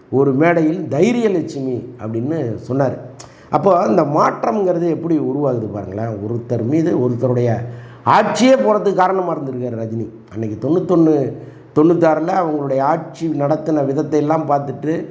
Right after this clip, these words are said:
அவர் வந்து, தமிழ்நாட்டை இனிமேல் ஆண்டவனாலையும் காப்பாத்த முடியாது, நீங்க மீண்டும் அந்த அம்மா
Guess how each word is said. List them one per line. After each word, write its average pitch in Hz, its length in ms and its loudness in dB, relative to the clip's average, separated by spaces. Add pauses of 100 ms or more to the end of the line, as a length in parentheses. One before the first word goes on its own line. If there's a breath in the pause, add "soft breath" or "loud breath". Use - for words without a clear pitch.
(300 loud breath)
அவர் 147 320 4
வந்து, 147 520 0
தமிழ்நாட்டை 196 720 2
இனிமேல் 196 500 0
ஆண்டவனாலையும் 180 720 0
காப்பாத்த 165 320 -2
முடியாது, 151 260 -2
நீங்க 160 240 -2
மீண்டும் 175 300 2
அந்த 156 160 0
அம்மா 151 320 0